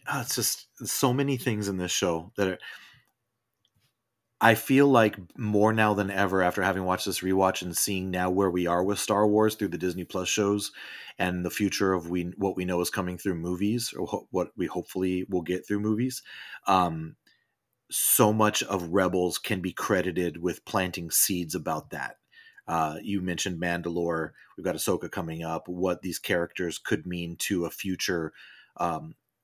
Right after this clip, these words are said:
Jedi Order, which we know we're getting a movie about with Rey at some point. You know, is Ezra gonna be involved in that? Will Grogu be involved in that? Th-, it's potential. We have no idea, but it could be out there. So,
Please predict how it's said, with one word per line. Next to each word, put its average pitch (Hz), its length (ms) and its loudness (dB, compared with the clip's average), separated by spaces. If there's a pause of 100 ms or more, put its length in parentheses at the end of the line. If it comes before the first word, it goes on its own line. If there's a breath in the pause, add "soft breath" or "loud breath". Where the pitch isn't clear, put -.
(280)
Jedi 92 380 4
Order, 90 540 2 (140)
which 101 200 2
we 101 80 0
know 95 180 2
we're 92 120 2
getting 87 240 0
a 87 60 -4
movie 90 260 -2
about 87 320 0
with 87 240 -2
Rey 85 480 -2 (300 soft breath)
at - 140 0
some 82 220 -2
point. 82 460 -6 (540 soft breath)
You 104 80 -4
know, 90 60 0
is 90 120 2
Ezra 98 240 6
gonna 87 160 -4
be 85 140 -2
involved 82 360 -4
in 85 100 -6
that? 82 360 -8
Will 95 320 0
Grogu 101 340 6
be 92 140 2
involved 87 400 0
in 85 80 -4
that? 82 400 -6
Th-, 107 160 -2
it's 110 160 0
potential. 127 500 -2
We 101 120 0
have 107 160 2
no 95 100 0
idea, 90 300 2
but 90 180 -2
it 90 160 -4
could 87 160 -8
be 82 160 -4
out 92 160 -2
there. - 160 -14
So, - 260 -8